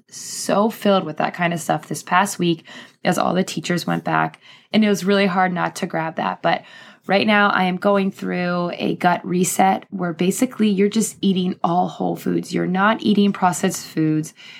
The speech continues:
You're not eating more than ten grams of sugar. And on Friday, when I was getting ready to go to bed, I was like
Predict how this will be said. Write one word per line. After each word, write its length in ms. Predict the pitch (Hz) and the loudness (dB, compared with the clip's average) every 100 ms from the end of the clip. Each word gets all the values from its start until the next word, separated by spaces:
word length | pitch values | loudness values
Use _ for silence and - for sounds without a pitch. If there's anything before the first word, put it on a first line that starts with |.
| - - | -12 -4
You're 520 | 175 175 160 170 170 | 0 2 4 4 2
not 380 | 185 196 208 208 | 2 4 2 2
eating 260 | 196 190 | 0 2
more 300 | 180 175 175 | 0 0 -2
than 300 | 170 165 160 | 0 2 0
ten 240 | 160 - 180 | 0 -2 0
grams 320 | 185 180 185 | 0 0 -2
of 100 | 175 | -4
sugar. 520 | - 175 170 175 180 - - - - - | -4 -4 -4 -6 -8 -12 -20 -20 -20 0
And 420 | 202 208 208 202 - | 4 6 4 2 0
on 180 | 196 208 | 2 2
Friday, 400 | 202 254 285 247 | 2 0 2 4
when 140 | 196 196 | 2 2
I 100 | 214 | 2
was 180 | 226 | 0
getting 320 | - 214 214 196 | 0 2 2 0
ready 280 | 180 185 | 0 -2
to 80 | 196 | -2
go 120 | 185 | -2
to 120 | 190 180 | -2 -2
bed, 300 | 175 180 185 | -4 -4 -4
I 100 | 196 | -4
was 220 | 226 226 | -2 0
like 260 | 208 208 | 0 0